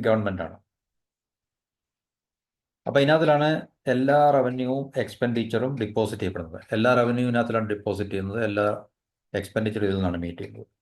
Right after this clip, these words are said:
അത് നമ്മുടെ ഭരണഘടനാപരമായിട്ട് തന്നെ വാലിഡിറ്റി ഉള്ളതാണ്. ആർട്ടിക്കിൾ ടു സിക്സ്റ്റി സിക്സ്, ഭരണഘടനയുടെ ഇരുന്നൂറ്റി അറുപത്താറാം വകുപ്പ് അനുസരിച്ച് Consolidated Fund of India വേണമെന്ന് നിർബന്ധമുണ്ട്. അപ്പൊ അത് റുട്ടീൻ എക്സ്പെൻഡിച്ചർ,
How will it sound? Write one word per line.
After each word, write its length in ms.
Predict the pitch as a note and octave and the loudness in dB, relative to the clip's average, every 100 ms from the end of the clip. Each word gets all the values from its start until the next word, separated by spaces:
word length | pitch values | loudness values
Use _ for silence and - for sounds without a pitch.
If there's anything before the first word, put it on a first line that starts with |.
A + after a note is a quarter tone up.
| _ _ _ - | _ _ _ 0
അത് 160 | D3 | 2
നമ്മുടെ 380 | D#3 D3 D#3 D#3 | 2 4 4 2
ഭരണഘടനാപരമായിട്ട് 1120 | C#3+ B2+ C#3 C#3 C#3 C#3 C3 B2+ B2+ B2+ B2+ | 2 2 4 4 4 2 2 2 0 0 -2
തന്നെ 200 | B2 C3 | -2 -2
വാലിഡിറ്റി 480 | C3 A#2+ A#2 A#2 A#2 | -2 0 0 -2 -2
ഉള്ളതാണ്. 440 | G#2 G2 G2 G2 - _ _ _ _ _ - | -4 -4 -6 -8 -14 _ _ _ _ _ -2
ആർട്ടിക്കിൾ 500 | G#2+ A2 B2 B2+ A#2 | 0 0 0 -2 -2
ടു 260 | A#2+ B2+ C3 | 0 0 0
സിക്സ്റ്റി 340 | B2+ - - A#2 | -2 -4 -4 -4
സിക്സ്, 400 | A#2 A2+ - - - _ _ _ _ _ - | -2 -6 -6 -12 -14 _ _ _ _ _ -6
ഭരണഘടനയുടെ 680 | A#2 A2 A#2+ B2 A#2+ B2 C3+ | -2 2 2 2 4 2 2
ഇരുന്നൂറ്റി 400 | A#2+ A#2 A#2+ A#2+ | 2 0 0 0
അറുപത്താറാം 500 | A2 A2+ A#2 A#2 A2+ | 0 0 0 0 2
വകുപ്പ് 260 | G#2 G#2 | 0 0
അനുസരിച്ച് 440 | G#2 G2 G2+ G2 C#3+ F#3+ - _ _ _ _ _ _ _ _ - | -4 -4 -6 -4 -4 -4 -8 _ _ _ _ _ _ _ _ -2
Consolidated 540 | A2+ A2+ B2 A#2+ A#2+ B2 - | 0 2 2 2 0 -2 0
Fund 140 | A2+ A2 | 0 0
of 60 | G#2+ G#2+ | -2 -6
India 360 | G#2 A2 C3 - - | -4 -2 -2 -4 -4
വേണമെന്ന് 500 | G#2+ A2 A#2 A2 C3+ | 0 2 0 0 -2
നിർബന്ധമുണ്ട്. 520 | G#2+ G2+ F#2+ D#2+ - - _ _ _ _ _ _ _ _ _ _ - | -2 -2 0 -2 -6 -16 _ _ _ _ _ _ _ _ _ _ -10
അപ്പൊ 160 | - C3+ | 0 2
അത് 440 | C3 F3+ F#3+ - - | 4 2 2 -4 -2
റുട്ടീൻ 300 | C#3 C#3 F3+ | 0 2 0
എക്സ്പെൻഡിച്ചർ, 840 | D3+ - B2 A2+ A2 A2+ A2+ A#2+ - | 0 -2 -2 -2 -2 0 0 0 -6